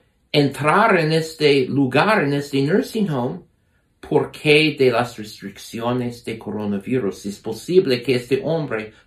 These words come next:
no puede ir a la confesión. Hermanos y hermanas, hay mucha gente con soledad este año, porque no pueden ver a sus queridos, ah, cara a cara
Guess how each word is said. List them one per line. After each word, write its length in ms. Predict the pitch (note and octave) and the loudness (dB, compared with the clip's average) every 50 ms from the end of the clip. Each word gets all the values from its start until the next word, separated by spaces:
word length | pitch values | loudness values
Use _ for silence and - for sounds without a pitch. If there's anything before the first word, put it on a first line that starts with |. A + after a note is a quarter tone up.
| _ | _
no 200 | - B2 A#2 A#2 | -6 -4 -4 -4
puede 280 | - A2 A2 G#2+ G#2 A2+ | -4 -4 -4 -2 -2 -4
ir 260 | G#2+ - - A#2 A2 | -6 -6 -6 -6 -4
a 140 | G#2 G#2+ G#2 | -4 -4 -4
la 180 | G2+ G2 G2+ | -4 -6 -8
confesión. 880 | - F#3+ F#3 - - - - - - - - - - - - - _ _ _ _ _ _ _ _ _ _ _ _ _ _ _ - - _ _ _ - - - - - - - - _ - | -10 -12 -14 -14 -14 -16 -18 -18 -20 -18 -18 -18 -18 -18 -20 -20 _ _ _ _ _ _ _ _ _ _ _ _ _ _ _ -20 -20 _ _ _ -20 -20 -20 -20 -20 -20 -20 -8 _ 4
Hermanos 600 | C3+ B2+ C3 C#3 C#3 D3 D3 D3 C#3+ C#3 - - | 4 6 6 6 6 4 4 2 0 0 -2 -2
y 80 | B2+ B2 | 0 0
hermanas, 540 | A2+ G#2+ G#2+ A2+ A2+ A2+ A2+ A2+ A2+ - - | 2 2 0 0 0 0 -2 -4 -6 -8 -4
hay 220 | - B2 A#2+ A#2 A2 | -2 0 0 0 -2
mucha 440 | A2 A#2+ C#3+ D3+ D#3 D3+ - C3 | -2 -2 -2 -2 -4 -2 -2 -2
gente 400 | A#2+ - B2+ A#2 A2+ A2 - G2+ | -2 -2 -2 -2 -2 -4 -4 -8
con 200 | G2+ - G#2+ G#2 | -6 -6 -6 -6
soledad 680 | G2+ - - A2 A2 G#2 G2+ G2+ G#2 G#2 G#2 G2+ F#2+ - | -6 -6 -6 -4 -2 -2 -2 -2 0 0 -2 -2 -2 -6
este 300 | - - - G2+ G#2 G#2 | -10 -10 -10 -10 -8 -8
año, 400 | G#2 G#2 G#2+ G#2 G2 G2+ - _ _ _ _ _ _ _ _ - - - - - - _ _ _ | -8 -10 -10 -10 -12 -12 -16 _ _ _ _ _ _ _ _ -20 -20 -20 -20 -20 -20 _ _ _
porque 380 | - C3+ B2+ - - D3+ C#3 C3 | 2 2 2 4 4 4 6 6
no 240 | B2+ C3 C#3 C#3+ | 8 6 6 4
pueden 420 | - - D3+ C#3+ C#3 C3+ C3+ A#2 G2+ | 4 4 4 6 6 6 6 4 2
ver 340 | - A2+ A#2 B2+ C3 C3 A#2 | 2 4 6 6 8 8 6
a 120 | A2 A2 | 4 2
sus 680 | A2 - - - A2 A2 G#2+ G#2 - - - - _ _ _ _ | 0 -4 -8 -10 -10 -8 -8 -10 -10 -14 -18 -20 _ _ _ _
queridos, 1080 | - - G#2+ G2+ G2 B2+ C#3+ D#3 D#3 C#3+ D3 C#3 C#3 - - - - - - - - _ _ _ _ _ _ _ _ | -2 0 2 2 4 4 4 4 4 4 4 2 2 0 -2 -6 -10 -16 -18 -20 -20 _ _ _ _ _ _ _ _
ah, 340 | G#2 G2 G2 G2 - G#2 - | -4 -2 0 0 -2 -2 -6
cara 480 | - - C#3 C3+ C3 C3 C3 B2 A#2 G#2 | -4 0 4 4 4 4 4 0 -2 -6
a 120 | G2+ - | -10 -14
cara 580 | - - - C#3 C#3 C#3+ D3 D3+ D3 - - | -8 -4 -2 -2 0 -2 -4 -6 -8 -10 -14